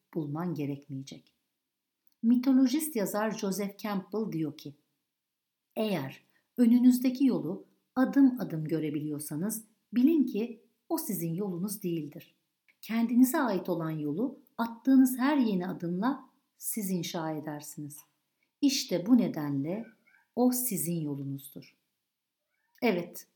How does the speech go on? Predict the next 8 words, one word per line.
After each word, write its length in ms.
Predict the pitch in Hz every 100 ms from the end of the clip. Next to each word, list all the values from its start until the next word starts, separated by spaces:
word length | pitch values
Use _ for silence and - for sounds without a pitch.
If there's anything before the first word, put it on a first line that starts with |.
| _ _
siz 400 | - - 311 233
yaşadığınız 680 | 214 202 214 208 220 226 -
fırtınaları, 680 | 196 - 196 175 160 151 -
o 160 | 247 247
fırtınalarda 720 | 220 226 208 202 196 196 254
sürüklenirken 840 | - 196 196 208 202 226 254 262 254
kaybolduğunuz 800 | 208 190 180 170 175 190 226
yolları 500 | 190 170 170 180 262